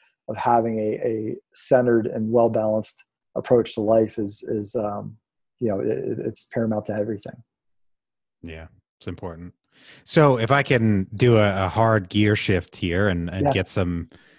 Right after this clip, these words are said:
Speaker 2: historical lessons from you, you know, you're somebody, you saw, uh, the, the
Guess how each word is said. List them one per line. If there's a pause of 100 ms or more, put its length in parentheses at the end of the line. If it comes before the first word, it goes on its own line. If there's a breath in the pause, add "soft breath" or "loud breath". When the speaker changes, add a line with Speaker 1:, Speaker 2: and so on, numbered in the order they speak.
(140 soft breath)
Speaker 2:
historical (140)
lessons
from
you,
you
know,
you're
somebody,
you
saw, (800)
uh,
the, (100)
the